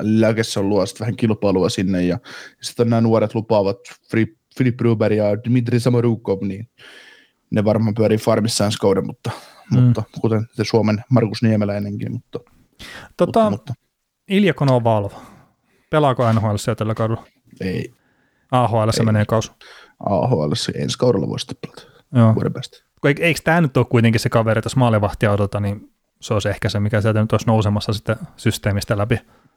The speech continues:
Speaker 1: Mm, no joo, ihan hyvä maalivahti, mutta, mutta, mutta kyllä se vaatii Pohjois-Amerikassa ainakin se yhden kovan kauden, että
Speaker 2: Joo.
Speaker 1: pystyy, pystyy niinku nousee, että kyllä se lupaavahan on ja mun mielestä teknisesti ihan ok,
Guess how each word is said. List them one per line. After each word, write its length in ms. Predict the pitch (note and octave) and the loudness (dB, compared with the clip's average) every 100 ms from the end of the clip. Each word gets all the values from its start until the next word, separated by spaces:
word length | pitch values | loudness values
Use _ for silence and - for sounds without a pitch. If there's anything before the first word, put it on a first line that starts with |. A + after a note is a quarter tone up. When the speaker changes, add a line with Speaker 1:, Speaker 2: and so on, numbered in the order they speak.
| - _ _ - | -20 _ _ -4
Speaker 1:
Mm, 460 | C3 C3 A#2+ A#2 | 2 6 6 6
no 60 | A#2 A2 | 6 4
joo, 440 | G#2 F#2 F#2 - - | 2 2 2 -2 -14
ihan 180 | - B2 | -2 0
hyvä 140 | G#2+ | 2
maalivahti, 500 | F#2+ F2+ F#2+ G2 - | 0 0 -2 -4 -4
mutta, 340 | G#2 - G#2 - - - - - - | -8 -2 -2 -2 -10 -20 -20 -20 -10
mutta, 340 | A#2 G#2+ - F#2+ | -2 -2 -2 -6
mutta 380 | F#2 - G#2 G2 _ _ - _ _ | -6 -6 -6 -6 _ _ -20 _ _
kyllä 180 | A#2 A2+ | 0 2
se 120 | A2+ | 2
vaatii 360 | A2 G#2+ A2 G#2+ | 2 2 0 -2
Pohjois-Amerikassa 640 | G#2 A2+ G#2 G2 A2 - | -4 -6 -6 -6 -6 -4
ainakin 180 | G#2 A2 | -4 -4
se 100 | B2+ | -2
yhden 220 | A2+ A#2+ | 0 0
kovan 280 | A2 G#2 A2+ | 0 0 0
kauden, 300 | A#2 D#3 B2 | 2 0 0
että 140 | - | 2
Speaker 2:
Joo. 200 | B2 A2 A2 - - - - - | 4 4 2 -6 -16 -18 -20 -4
Speaker 1:
pystyy, 420 | A#2 - A#2+ B2+ - - | -4 -2 -2 -2 -4 -10
pystyy 340 | C#3 - A#2+ A#2 | -6 -4 0 2
niinku 200 | C3 G#2+ | 0 -2
nousee, 340 | G#2 - - | -8 -6 -6
että 300 | A#2 - A2 - - | -6 -10 -14 -14 -8
kyllä 100 | A2 | -4
se 180 | A2+ C3 - - - - _ - | -2 -4 -8 -20 -20 -20 _ -2
lupaavahan 640 | B2+ C3 F#3+ A#2+ A#2 G#2+ | 0 2 2 2 0 0
on 140 | G#2+ G#2+ | 0 0
ja 140 | G#2+ G#2+ | -2 -2
mun 100 | C3 | 0
mielestä 160 | B2 A#2 | 0 0
teknisesti 680 | B2 B2 A#2 A2+ - A#2 _ - | -2 0 0 -2 -4 -6 _ -4
ihan 240 | C3+ C3+ | 0 2
ok, 340 | C#3 C3+ B2 | 2 2 0